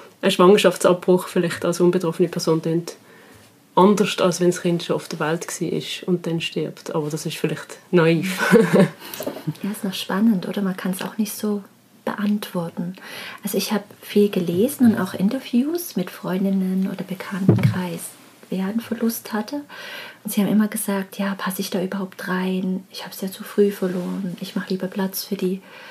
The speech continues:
Speaker 2: Schlimmeren oder die“, es kommt immer drauf an,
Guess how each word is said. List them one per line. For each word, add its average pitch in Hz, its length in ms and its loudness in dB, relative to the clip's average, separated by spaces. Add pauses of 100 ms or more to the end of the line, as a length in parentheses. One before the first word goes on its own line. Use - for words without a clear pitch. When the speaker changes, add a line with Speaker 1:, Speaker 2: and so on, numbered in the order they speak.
(140)
Speaker 2:
Schlimmeren 190 1080 2
oder 185 260 -2
die“, 175 400 -6 (720)
es - 160 -12
kommt 185 240 -2
immer 202 180 0
drauf 202 260 -4
an, 202 280 -2